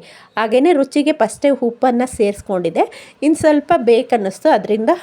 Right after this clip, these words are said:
ಉಪ್ಪನ್ನು ಈಗ ಸ್ವಲ್ಪನೇ ಹಾಕ್ಕೊಂಡಿದ್ದೀನಿ. ಹಾಕಿದ ನಂತರ ಮಿಕ್ಸಿ ಜಾರಲ್ಲಿ ತುಂಬ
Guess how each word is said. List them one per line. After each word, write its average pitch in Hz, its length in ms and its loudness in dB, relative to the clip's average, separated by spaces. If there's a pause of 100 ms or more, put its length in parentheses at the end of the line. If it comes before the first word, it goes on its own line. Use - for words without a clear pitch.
(120)
ಉಪ್ಪನ್ನು 233 540 -2
ಈಗ 214 180 -2
ಸ್ವಲ್ಪನೇ 233 560 0
ಹಾಕ್ಕೊಂಡಿದ್ದೀನಿ. 175 760 -6 (340)
ಹಾಕಿದ 247 380 -2
ನಂತರ 208 280 -4 (220)
ಮಿಕ್ಸಿ 254 300 -4
ಜಾರಲ್ಲಿ 226 400 0
ತುಂಬ 269 400 -2